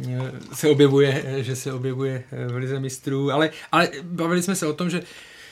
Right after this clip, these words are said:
samozřejmě jedna dva je, eh, výsledek, který se nemusí, za který se nemusí Plzeň vůbec stydět. Na druhou stranu,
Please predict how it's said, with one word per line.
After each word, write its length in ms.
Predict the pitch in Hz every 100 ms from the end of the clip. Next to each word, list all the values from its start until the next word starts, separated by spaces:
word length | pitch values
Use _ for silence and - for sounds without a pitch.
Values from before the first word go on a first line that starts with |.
| - _ - -
samozřejmě 360 | 170 175 165
jedna 240 | 151 170 165
dva 220 | 143 156
je, 320 | 143 117 104 -
eh, 220 | 131 127
výsledek, 400 | 127 131 156 151
který 180 | - 147
se 140 | 143
nemusí, 380 | 147 143 139 151
za 100 | 139
který 200 | 139 147
se 140 | 143 147
nemusí 320 | 143 131 139
Plzeň 300 | 147 139 143
vůbec 260 | 147 139
stydět. 440 | - 123 120 143 156
Na 160 | 139 127
druhou 240 | 143 165 160
stranu, 640 | - 120 120 143 165